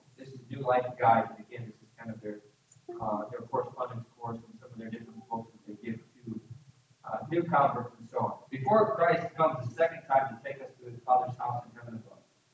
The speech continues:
we must allow him to conquer sin in our life, because in this life we have chosen to accept these lovely graces of Christ as our own. The sudden transformation at Jesus' appearing will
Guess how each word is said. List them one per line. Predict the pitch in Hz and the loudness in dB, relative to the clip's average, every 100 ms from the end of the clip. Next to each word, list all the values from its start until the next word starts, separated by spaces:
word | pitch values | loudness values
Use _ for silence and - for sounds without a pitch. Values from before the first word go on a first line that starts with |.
| _ _ - | _ _ -8
we | - | 0
must | 170 170 | 0 2
allow | 147 156 170 160 | 4 6 8 6
him | 131 | 2
to | 131 - - | -4 -8 2
conquer | 180 180 - | 2 2 -2
sin | - - - - - | -4 -4 -6 -8 -4
in | |
our | - - | 0 8
life, | - - - - | 8 8 4 -8
because | - 165 156 - - - | 0 2 2 -6 -18 -8
in | 151 | -2
this | 147 - | -2 6
life | - - - | 8 8 6
we | 151 | -2
have | - | -6
chosen | - 214 214 - | 0 0 0 -6
to | 147 | -12
accept | 139 - 170 - - | -8 4 6 6 2
these | - - | -4 2
lovely | - - - - | 6 6 6 -4
graces | 196 214 - - | -2 -2 -4 -12
of | - | -8
Christ | 170 170 165 - | 4 4 4 0
as | 143 | 2
our | 143 - | 4 4
own. | 233 - - - _ _ _ _ _ _ | 0 0 -4 -18 _ _ _ _ _ _
The | |
sudden | - 208 208 - | 6 8 8 6
transformation | 185 180 - 160 - - - | 0 0 -2 -2 -2 -4 -10
at | - | -6
Jesus' | - - - 123 - | -6 -6 -10 -20 -20
appearing | - 214 214 - | -8 -6 -6 -6
will | - | -10